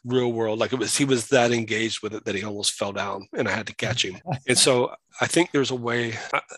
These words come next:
Speaker 1: I think we're getting really close. There's still some problems with, like, people getting motion sickness and stuff like that, that we need to work through in terms of,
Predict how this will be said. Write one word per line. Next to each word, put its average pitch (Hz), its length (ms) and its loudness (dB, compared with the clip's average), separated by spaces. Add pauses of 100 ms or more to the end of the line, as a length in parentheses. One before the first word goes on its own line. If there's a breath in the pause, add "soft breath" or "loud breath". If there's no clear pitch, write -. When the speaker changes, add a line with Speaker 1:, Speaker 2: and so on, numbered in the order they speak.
Speaker 1:
I 131 80 4
think - 200 0
we're 139 60 0
getting 120 300 2
really 117 180 -4
close. 117 400 -2
There's 127 200 2
still 147 260 6
some 139 200 0
problems 127 540 0
with, 113 200 -8
like, 113 320 2
people 110 260 -6
getting 107 260 0
motion 104 300 -2
sickness 113 480 -2
and 107 80 -2
stuff - 240 -4
like 104 120 -12
that, 98 180 -4
that 110 100 -8
we 117 60 -4
need 104 160 -6
to 113 60 -4
work 107 240 -6
through 107 460 -8 (120)
in 120 80 -6
terms 107 280 -6
of, 101 140 -12